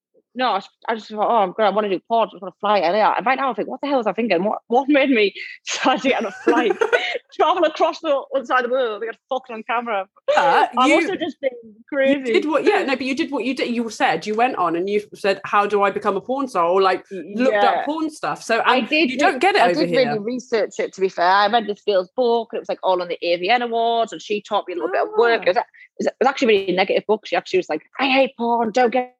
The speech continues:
Speaker 1: into it." But I was like, "Okay, I'm just gonna take these little, <laughs>
Speaker 2: Yeah, the
Speaker 1: little
Speaker 2: little
Speaker 1: snippets from
Speaker 2: bits
Speaker 1: this
Speaker 2: out.
Speaker 1: book," <laughs> the information, um,
Speaker 2: Mm-hmm.
Speaker 1: and ignore the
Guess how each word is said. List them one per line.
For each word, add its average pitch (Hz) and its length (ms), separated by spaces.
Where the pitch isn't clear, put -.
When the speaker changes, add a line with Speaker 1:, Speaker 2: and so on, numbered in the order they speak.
Speaker 1:
into 220 280
it." 202 140
But - 60
I 185 40
was 185 60
like, 185 160
"Okay, - 120
I'm 190 80
just - 80
gonna 302 140
take 220 160
these 202 100
little, 202 200
<laughs> 220 220
Speaker 2:
Yeah, 226 160
the 226 60
Speaker 1:
little - 60
Speaker 2:
little 220 180
Speaker 1:
snippets 220 220
from 208 120
Speaker 2:
bits - 20
Speaker 1:
this 202 80
Speaker 2:
out. 156 280
Speaker 1:
book," 254 180
<laughs> 302 140
the 254 140
information, 226 600
um, 294 60
Speaker 2:
Mm-hmm. - 120
Speaker 1:
and - 160
ignore 185 320
the 190 80